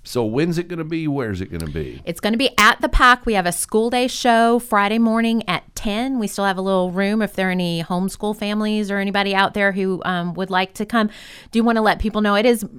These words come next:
Speaker 2: appropriate for high school, though. This is, this is not one you'd wanna bring the little ones to, um, for that school day show. Um, and then Friday night at seven and Saturday at two, we have public performances. You can get your tickets at the pac dot net.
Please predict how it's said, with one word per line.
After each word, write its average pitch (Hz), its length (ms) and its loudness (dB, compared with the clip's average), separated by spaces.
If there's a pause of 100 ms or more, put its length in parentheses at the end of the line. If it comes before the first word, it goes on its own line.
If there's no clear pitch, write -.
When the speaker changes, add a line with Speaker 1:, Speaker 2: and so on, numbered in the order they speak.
(140)
Speaker 2:
appropriate 208 640 4
for 190 100 4
high 165 220 4
school, 131 340 -6
though. 139 180 -2
This 160 200 -4
is, 160 200 -6
this 170 280 -6
is 170 60 -6
not 170 200 0
one 165 200 -2
you'd 160 120 -6
wanna 160 200 -6
bring 165 160 -4
the 151 100 -6
little 143 220 -2
ones 135 380 -6
to, 156 260 -2 (480)
um, 165 200 0
for 165 160 -4
that 156 240 -2
school 160 200 -6
day 147 120 -4
show. 143 320 -6 (540)
Um, 151 400 0 (380)
and 185 400 4
then 175 300 4
Friday 190 420 2
night 185 200 2
at - 160 -2
seven 240 460 0
and 160 200 -4
Saturday 170 480 -2
at - 160 -4
two, 233 260 0
we 220 120 -2
have 160 180 -8
public - 380 2
performances. 214 760 -4
You 175 60 -6
can 165 220 -4
get 165 360 -4
your 160 140 -6
tickets 180 400 -8
at 135 260 -10
the 147 120 -6
pac - 340 -8
dot 202 220 0
net. 220 180 2